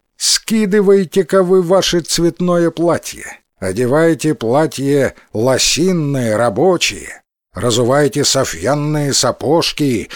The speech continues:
обувайте сапоги рабочие, берите топоры железные, бегите в Забавин сад на холмик, что против окон ее,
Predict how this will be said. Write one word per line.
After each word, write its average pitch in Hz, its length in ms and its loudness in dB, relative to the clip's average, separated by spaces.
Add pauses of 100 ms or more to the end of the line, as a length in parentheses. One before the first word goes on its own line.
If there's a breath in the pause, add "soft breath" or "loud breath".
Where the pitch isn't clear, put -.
(140 loud breath)
обувайте 113 600 0
сапоги 127 460 0
рабочие, 131 760 -2 (400)
берите 147 560 2
топоры 165 420 2
железные, 143 1000 0 (260 loud breath)
бегите 147 880 0
в 123 60 -6
Забавин 147 800 0
сад - 580 -2
на 131 240 0
холмик, 139 720 0
что - 280 -2
против - 600 -2
окон 143 340 -2
ее, 98 280 -8